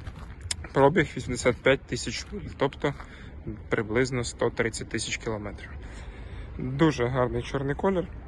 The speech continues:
практично універсальна машинка для міста. Порт зарядочки Type один.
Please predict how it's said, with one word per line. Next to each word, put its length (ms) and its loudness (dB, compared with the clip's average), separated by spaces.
практично 440 0
універсальна 440 2
машинка 460 0
для 140 2
міста. 360 2
Порт 180 8
зарядочки 480 4
Type 300 6
один. 300 4